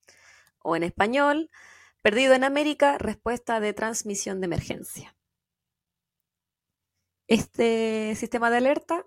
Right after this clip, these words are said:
comenzó a implementarse en mil novecientos noventa y seis en Texas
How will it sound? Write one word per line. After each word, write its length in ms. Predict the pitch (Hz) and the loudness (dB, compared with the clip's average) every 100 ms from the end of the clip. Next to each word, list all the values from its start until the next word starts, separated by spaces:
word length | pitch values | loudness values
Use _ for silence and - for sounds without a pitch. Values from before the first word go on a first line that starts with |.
| _ | _
comenzó 580 | 302 294 247 - 240 240 | -6 -4 -4 -4 -2 -2
a 80 | |
implementarse 960 | 220 214 233 247 240 190 180 202 302 - | -4 -6 -6 -6 -2 0 0 -2 -4 -4
en 260 | 180 185 165 | -4 -4 -2
mil 240 | 175 185 | -2 -2
novecientos 640 | 170 151 160 180 175 175 - | -4 -6 -6 -6 -6 -10 -2
noventa 400 | 156 156 185 254 | 0 0 -2 -4
y 60 | 302 | -4
seis 400 | - - 214 - | -4 -6 -6 -10
en 200 | 156 170 | -10 -8
Texas 680 | - 339 - - - - | -2 -2 -2 -10 -10 -14